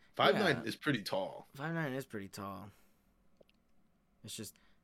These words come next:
Speaker 2: I mean, I think, I think everyone's tall. Everything, everyone past my height is definitely tall. So that's all that matters to me.
Speaker 1: Average height of men in Mexico, five six. <laughs>
Speaker 2: Yes, let's go.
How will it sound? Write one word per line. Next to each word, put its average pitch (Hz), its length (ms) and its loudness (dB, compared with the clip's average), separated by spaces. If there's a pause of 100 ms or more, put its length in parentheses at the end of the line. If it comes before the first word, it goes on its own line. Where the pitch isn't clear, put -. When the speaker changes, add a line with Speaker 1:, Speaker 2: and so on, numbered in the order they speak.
(140)
Speaker 2:
I 117 60 -14
mean, 107 320 -6
I 156 140 2
think, 151 260 0
I 131 80 0
think 123 160 -2
everyone's 107 300 -4
tall. 95 180 -6
Everything, 120 480 -6
everyone 120 320 -4
past 107 300 -8
my 95 140 -10
height 87 260 -10 (100)
is 87 240 -16
definitely 92 340 -14
tall. 98 300 -16 (140)
So 92 80 -18 (1080)
that's 104 160 -12
all 98 120 -4
that 87 100 -6
matters 87 300 -10
to - 80 -18
me. 92 140 -14 (1200)
Speaker 1:
Average 117 380 0
height 101 240 0 (100)
of 101 80 -12 (100)
men 95 280 -6
in 85 160 -12
Mexico, - 420 -10 (520)
five 151 280 6
six. - 460 4
<laughs> - 80 -6
Speaker 2:
Yes, 277 360 10
let's 190 200 4
go. 175 500 10